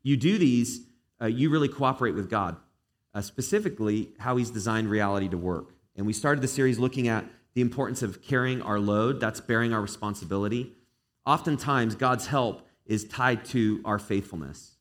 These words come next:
And, uh, we can drop the ball and we can run away from the things that we have, but God always helps us as we kind of regather and as things unravel, as we kind of, with his help, begin to tighten things up again. And so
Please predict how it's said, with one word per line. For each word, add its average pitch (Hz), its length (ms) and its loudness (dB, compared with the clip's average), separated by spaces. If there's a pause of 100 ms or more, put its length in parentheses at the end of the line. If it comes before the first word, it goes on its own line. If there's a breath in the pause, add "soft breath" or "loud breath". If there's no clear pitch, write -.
(680)
And, 104 260 -2
uh, 95 220 0
we 127 120 4
can 135 160 0
drop 120 260 0
the 151 80 -2
ball 143 400 -4 (100)
and 110 80 2
we 127 80 4
can 110 200 0
run 113 160 4
away 123 540 0
from 110 120 -2
the 107 80 0
things 117 300 -2
that 117 100 -4
we 104 100 -2
have, 101 320 -2 (680)
but 87 120 -6
God 127 260 -2
always 147 640 2
helps 139 340 -6
us 92 260 -4
as 98 200 -4
we 98 80 0
kind 107 220 -4
of 95 120 -6 (120)
regather 107 840 2 (300 loud breath)
and 104 100 -2
as 104 180 0
things 131 260 2
unravel, 113 440 2
as 92 200 -4
we 95 80 -2
kind 107 200 -6
of, 92 60 -4
with 104 180 0
his 117 200 -2
help, 104 280 -4
begin 95 240 -4
to 90 60 -2
tighten 92 320 -10
things 90 220 -4
up 87 160 -4
again. 73 320 -8 (680)
And 98 100 -4
so 117 360 0